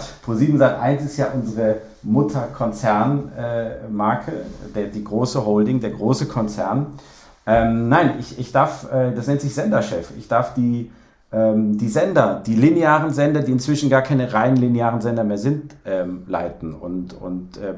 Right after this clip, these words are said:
das Pro sieben seit zweitausendsechzehn und, äh, Sat eins seit letztem Jahr im Mai.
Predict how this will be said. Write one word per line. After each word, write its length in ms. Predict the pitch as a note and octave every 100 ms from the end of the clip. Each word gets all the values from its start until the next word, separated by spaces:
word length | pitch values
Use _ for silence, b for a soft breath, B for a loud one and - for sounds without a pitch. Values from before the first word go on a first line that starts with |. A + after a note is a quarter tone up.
| -
das 340 | A2 - -
Pro 140 | -
sieben 220 | A2 C#3 C3
seit 260 | A#2 A2
zweitausendsechzehn 1800 | - A2+ A#2 A2+ G#2+ G#2 - - - - - F2+ B2 C3 - - E3 E3
und, 400 | A#2+ G#2+ - -
äh, 160 | A2 G#2+
Sat 180 | G#2+ G#2
eins 340 | G2+ B2 C3
seit 220 | A#2+ A#2
letztem 380 | G#2+ G#2+ - G#2+
Jahr 580 | G#2 G2 F#2+ F#2+ - - -
im 140 | G#2+
Mai. 320 | G2+ F2 D2